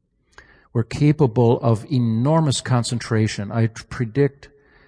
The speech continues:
that the great inventors of the world will almost always be men because of our ability to screen out distractions and, and, uh,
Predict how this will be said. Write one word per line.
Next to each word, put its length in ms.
that 420
the 100
great 440
inventors 760
of 140
the 100
world 400
will 200
almost 400
always 460
be 160
men 280
because 460
of 100
our 160
ability 480
to 80
screen 560
out 200
distractions 920
and, 260
and, 320
uh, 220